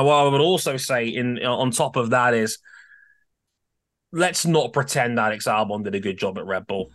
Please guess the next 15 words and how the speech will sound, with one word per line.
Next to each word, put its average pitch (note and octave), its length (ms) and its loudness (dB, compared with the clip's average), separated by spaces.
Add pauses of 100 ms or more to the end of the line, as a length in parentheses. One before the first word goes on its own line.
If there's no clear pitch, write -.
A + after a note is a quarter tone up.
(160)
because A#2 240 -4
he A2 100 -6
didn't. F#2+ 460 -8 (360)
Like, A#2 300 0
you, A#2+ 180 -6
you, C#3 540 -4
you, E3+ 120 -8 (720)
we, D3 280 -2
we E3 240 0
don't E3 320 2
have B2+ 400 -2 (100)
to, A#2 360 0
you A#2+ 160 0
know, G2 480 -2
prop, A#2+ 440 -2